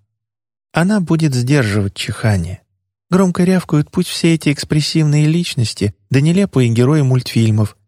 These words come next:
чьи попытки спрятаться проваливаются из-за такой глупости. Но заботливая рука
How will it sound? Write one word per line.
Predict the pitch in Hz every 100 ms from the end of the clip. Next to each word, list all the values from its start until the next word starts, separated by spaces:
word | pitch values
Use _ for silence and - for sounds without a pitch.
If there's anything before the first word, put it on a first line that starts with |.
| _
чьи | - 143
попытки | 135 120 156 -
спрятаться | 123 - 151 180 131 -
проваливаются | - 123 127 170 147 135 - 117
из-за | 107 104
такой | 110 127 117
глупости. | 120 131 110 - - - _ _ _ _ _ -
Но | 151 156
заботливая | 147 147 175 - 139 135
рука | 135 135 - 160 143 110